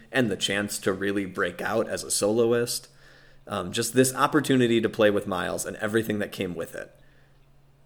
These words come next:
uh, opened him up and opened the world up to him. And it was getting very obvious that, uh,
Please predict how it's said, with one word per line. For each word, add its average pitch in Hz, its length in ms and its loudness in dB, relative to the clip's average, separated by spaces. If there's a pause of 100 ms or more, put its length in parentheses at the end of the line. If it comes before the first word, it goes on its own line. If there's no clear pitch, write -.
uh, 87 300 -6 (1080)
opened 120 580 8 (140)
him 139 300 2
up 120 280 2
and 107 160 2
opened 110 300 2
the 95 80 2
world 90 300 0
up - 200 -8
to 85 140 -6
him. 80 360 -10 (400)
And 92 380 -4 (520)
it 110 60 0
was 92 180 -2
getting 175 400 6
very 151 380 10
obvious 107 800 -2 (220)
that, 107 520 0 (580)
uh, 95 360 0